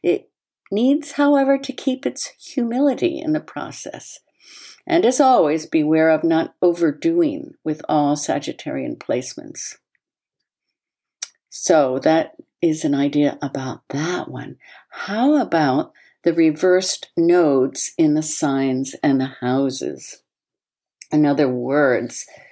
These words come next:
if you had uh, North Node in Taurus in the eighth house, or the North Node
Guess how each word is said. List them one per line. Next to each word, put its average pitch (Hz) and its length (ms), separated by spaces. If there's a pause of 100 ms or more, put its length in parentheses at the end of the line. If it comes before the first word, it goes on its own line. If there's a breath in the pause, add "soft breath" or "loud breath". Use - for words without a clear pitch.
(260 loud breath)
if 156 300
you 151 140
had 151 480 (540 soft breath)
uh, 143 200
North 156 400
Node 151 280
in 147 160
Taurus 156 720
in 151 100
the 135 140
eighth 247 400 (180)
house, - 560 (120)
or 151 160
the 151 120
North 170 500
Node 165 520